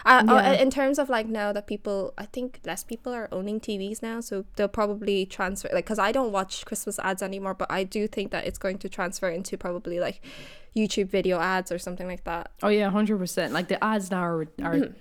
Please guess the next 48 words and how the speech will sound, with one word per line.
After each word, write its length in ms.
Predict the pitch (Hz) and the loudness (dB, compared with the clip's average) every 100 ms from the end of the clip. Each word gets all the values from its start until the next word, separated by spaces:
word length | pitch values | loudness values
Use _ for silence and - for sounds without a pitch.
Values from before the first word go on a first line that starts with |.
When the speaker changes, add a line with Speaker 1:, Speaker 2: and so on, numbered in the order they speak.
| - | -16
Speaker 2:
ju-, 140 | - 160 | -12 -6
just 280 | 180 - | -2 0
so 140 | - 165 | 2 0
much. 400 | 147 147 - - - - - | -2 -8 -12 -14 -16 -10 2
Speaker 1:
Yeah. 240 | 226 170 - | 4 4 4
Speaker 2:
Every 160 | 185 175 | -4 -4
couple 240 | 180 170 | -6 -6
seconds 380 | 165 170 165 170 | -8 -8 -6 -6
you're 80 | 156 | -6
seeing 220 | - 165 | -6 -6
ads. 240 | 156 160 | -6 -6
So 60 | 190 | -2
yeah, 180 | 170 151 | 0 0
definitely. 640 | 160 165 185 160 - 165 170 - - | -4 -6 -6 -8 -6 -8 -10 -12 -2
Speaker 1:
Yeah. 220 | 226 180 - - - _ _ - | 0 0 -4 -20 -20 _ _ 4
Oh, 140 | 285 - | 6 6
and 140 | 285 | 6
then, 160 | 320 311 | 6 4
Speaker 2:
Uh, 60 | - | 4
Speaker 1:
um, 360 | 262 247 240 - _ _ _ _ - - - | 4 2 -4 -10 _ _ _ _ -20 -16 0
yeah. 120 | - - - - - | 0 -2 -20 -20 -2
So 80 | 294 | 6
Speaker 2:
what? 40 | 294 | 8
Speaker 1:
there's 240 | 320 - | 6 4
one 240 | 277 302 330 | 8 8 8
thing 320 | - 285 247 | 8 8 8
that 160 | 208 - | 4 6
I 80 | 208 | 6
actually 380 | 202 - - 208 | 6 4 0 0
wanted 280 | 185 208 | 0 -4
to 100 | - - | -8 -2
ask 300 | 190 190 - | 0 0 -2
you, 180 | - 101 - - - | -4 -4 -8 -16 0
right? 140 | 170 | 4
Because 360 | 233 226 220 208 - - - - - - | 4 4 2 2 -16 -20 -20 -20 -12 6
this 180 | 262 277 | 6 6
is, 140 | 320 | 2
like, 340 | 330 285 - - - | 4 2 0 -18 0
one 180 | 220 233 | 4 6
of 80 | 240 | 4
the 60 | |
things 160 | 240 233 | 2 2
that 100 | 214 | 0
I've 80 | 185 | 4
always 300 | 196 202 220 | 6 6 4
wanted 200 | 220 208 | 0 -2
to 100 | 190 | -6
try, 400 | - 185 202 262 | -2 0 2 -2